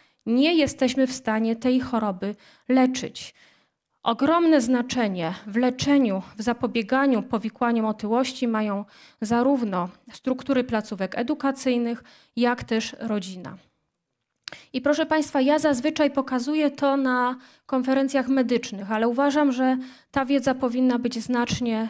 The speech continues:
szerzej rozpropagowana. W tym momencie my już wiemy, że nie to dziecko jest najbardziej chore, które najwięcej waży,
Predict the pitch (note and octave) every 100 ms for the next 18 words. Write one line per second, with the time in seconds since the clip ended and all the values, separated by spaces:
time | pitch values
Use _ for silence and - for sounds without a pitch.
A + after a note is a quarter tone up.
0 | - - C4+ A#3+ A#3+ A3+ A3+ - A3 G#3+
1 | G3+ F#3+ F#3+ F3+ F#3 - - - - _
2 | - D4+ D4+ D4 C#4 C#4+ - C4 B3+ B3+
3 | B3+ C4+ C4 A#3+ A3+ C4+ C4+ G#3 F3 G#3
4 | G#3+ A#3 A#3 B3 C4+ C#4 C#4 C4 - A#3+
5 | A3+ A#3 A3 A#3+ A#3 A#3 A3+ A#3 A3+ A3+
6 | A3+ A3 G#3+ G#3 G#3+ G#3+ A3 A3 - G#3
7 | G3+ G3 F3+ G3+ D4